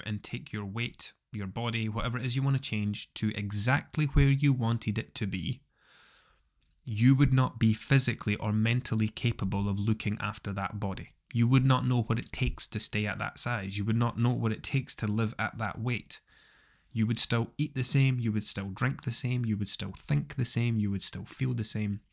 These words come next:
You would still have the same language, thoughts, beliefs, perceptions, behaviours, everything of the person you were before. So what would you do to that body? You would immediately start to take it back to the weight that you were. If I take two people,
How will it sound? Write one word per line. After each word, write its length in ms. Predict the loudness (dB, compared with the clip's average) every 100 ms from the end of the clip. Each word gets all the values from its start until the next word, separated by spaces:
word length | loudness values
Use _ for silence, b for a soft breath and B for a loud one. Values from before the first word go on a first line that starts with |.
| B B B -2
You 100 | 2
would 100 | 4
still 280 | 4 2
have 160 | 0 0
the 80 | 4
same 340 | 4 4 -2 -2
language, 480 | -2 0 -2 -2 -6
thoughts, 420 | -4 -4 -2 -6
beliefs, 640 | -2 0 0 0 -4 -4 -6
perceptions, 640 | 2 2 2 -2 -2 -2
behaviours, 680 | -2 -4 -2 -2 0 -2 -2 -4
everything 500 | -2 0 0 -2 -6 _ b b b b b b 0
of 380 | 2 2 0 -4
the 100 | -4
person 380 | 2 4 4 2
you 100 | 2
were 160 | 0 -2
before. 440 | -2 0 0 -2
So 180 | -2 -2
what 200 | -2 -2
would 140 | -2 0
you 100 | -2
do 180 | 0
to 140 | -2 -2
that 220 | -4 -2
body? 380 | 0 0 -4 -6
You 160 | -2 0
would 100 | 2
immediately 460 | 4 4 2 0
start 320 | 0 0 -2 -4
to 80 |
take 240 | -4 -4 -4
it 80 | -6
back 240 | -8 -8
to 100 | -4
the 100 | -2
weight 240 | -2 -6 -6
that 80 |
you 100 | -4
were. 240 | 0 0 -2 _ B B B B B B 0
If 100 | 6
I 140 | 6
take 300 | 8 4 4
two 200 | 6 6
people, 400 | 6 4 6 2